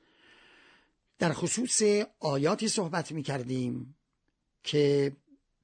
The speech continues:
به بحث مشاوره می‌پردازه. یکی از آیات آیهٔ صد و پنجاه و نهم از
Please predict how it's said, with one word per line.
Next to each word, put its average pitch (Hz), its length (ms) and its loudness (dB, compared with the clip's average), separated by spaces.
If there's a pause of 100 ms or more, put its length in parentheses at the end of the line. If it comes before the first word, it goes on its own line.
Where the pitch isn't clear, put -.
به 147 200 -2 (140)
بحث 165 420 0
مشاوره 131 760 -2
می‌پردازه. - 840 -10 (840)
یکی 240 240 4
از 190 160 2
آیات 160 580 0 (1000)
آیهٔ 147 680 2
صد 135 320 -2
و 127 40 0
پنجاه 110 480 -8
و 104 280 -6 (580)
نهم 196 600 2
از 131 460 -4